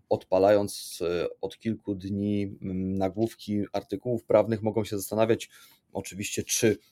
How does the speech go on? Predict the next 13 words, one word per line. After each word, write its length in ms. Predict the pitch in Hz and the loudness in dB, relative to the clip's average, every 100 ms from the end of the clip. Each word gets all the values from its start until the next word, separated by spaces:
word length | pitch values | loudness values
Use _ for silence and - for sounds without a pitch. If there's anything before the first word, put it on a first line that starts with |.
| _ - | _ 0
rozwód, 600 | 101 120 131 107 95 92 - - - _ _ - | 8 8 8 2 -8 -10 -12 -20 -20 _ _ -8
który 300 | 110 104 98 | 0 2 2
uzyskali 760 | 110 95 - - 110 104 101 - | -2 -4 -4 4 6 6 0 -6
w 140 | 101 | -10
świetle 440 | 92 - 104 - 98 | -4 -2 0 0 0
prawa 440 | 110 104 98 95 - - - _ 107 | 4 4 4 0 -4 -20 -20 _ -8
Rzeczypospolitej, 960 | 92 - 98 95 - 95 98 - 98 | -8 -8 -6 -8 -6 -4 -4 -2 -4
w 160 | 87 87 | -6 -14
świetle 340 | - 95 98 | -6 -2 -2
prawa 260 | - 98 95 | 2 4 2
polskiego, 480 | - 90 - 101 101 | 0 -10 -6 -6 -6
przepisów 480 | - - 95 95 | -10 -14 -14 -12
prawa, 380 | - 98 98 95 | 2 4 4 2